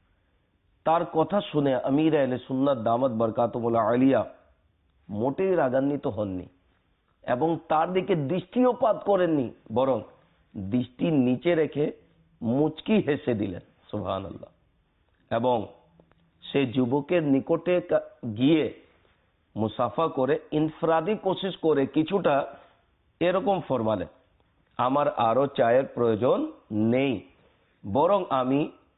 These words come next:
কাপে পানি ঢেলে এই জন্য পান করেছি যে আল্লাহ তাবারাকা ওয়া তাআলার রিজিকের বিন্দু পরিমাণও যেন নষ্ট না হয়।" সুবহানাল্লাহ। তিনি দামাত বারকাতুহুল আলিয়া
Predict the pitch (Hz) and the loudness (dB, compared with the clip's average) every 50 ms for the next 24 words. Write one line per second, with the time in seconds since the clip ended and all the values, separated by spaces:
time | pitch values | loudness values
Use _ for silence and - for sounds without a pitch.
0 | _ _ _ _ - 135 135 135 131 - 185 190 180 185 - - 151 143 151 185 | _ _ _ _ -2 0 0 0 0 0 0 -2 -2 -2 -2 -2 0 0 2 2
1 | 214 220 175 180 185 180 165 143 120 - - 143 170 202 202 180 247 262 269 277 | 2 2 2 2 2 2 2 0 0 -2 -2 -2 0 0 2 2 2 2 4 2
2 | 285 269 - 247 233 233 240 - - 220 214 226 214 - - - 190 165 151 120 | 2 2 0 0 0 0 0 0 0 0 0 0 -2 -2 -2 -2 0 2 2 0
3 | - - - _ _ _ _ - - - _ _ - 117 120 123 127 143 143 143 | -2 -6 -12 _ _ _ _ -20 -20 -20 _ _ -4 -2 0 2 2 2 0 0
4 | 143 - 131 117 120 120 123 127 135 131 - 131 120 117 117 113 - 123 117 113 | 0 0 0 2 2 2 2 2 2 0 0 0 0 0 0 0 0 0 2 2
5 | 117 120 131 139 139 123 104 - - 110 98 101 107 107 110 113 135 160 160 156 | 2 2 4 2 2 2 0 -4 -8 -8 -4 -4 -4 -4 -4 -2 0 0 0 2
6 | 151 139 127 131 143 - - _ _ _ _ _ _ - 104 95 92 101 135 143 | 2 0 0 0 -2 -6 -12 _ _ _ _ _ _ -10 -8 -6 0 2 2 2
7 | 165 175 165 202 214 - - - - - 131 123 127 131 139 156 170 175 180 175 | 2 0 0 2 2 2 0 -4 -6 -2 0 0 2 2 2 2 2 2 2 2
8 | 175 170 165 135 135 131 127 139 147 143 127 120 117 110 - - - 139 143 175 | 2 2 2 2 2 2 2 2 2 2 2 2 0 -2 -4 -2 0 2 4 4
9 | 247 - - - - - _ - 110 101 101 104 104 104 104 95 87 98 101 101 | 4 2 0 -4 -14 -20 _ -10 -6 -4 -2 0 0 0 0 -2 -2 -2 0 0
10 | 101 95 90 90 - _ _ _ _ - 101 90 - - 107 104 - - - - | 0 0 -2 -4 -8 _ _ _ _ -16 -14 -14 -10 -8 -8 -8 -8 -10 -14 -18
11 | - - _ _ _ _ - - 123 131 139 127 123 117 113 120 120 107 110 110 | -20 -20 _ _ _ _ -4 -2 0 0 0 2 0 0 0 0 0 0 -2 -2
12 | 107 - 113 110 110 117 113 110 107 104 104 110 107 107 107 107 | -2 0 -2 -2 -2 -2 -2 0 0 0 0 0 0 -2 -2 -4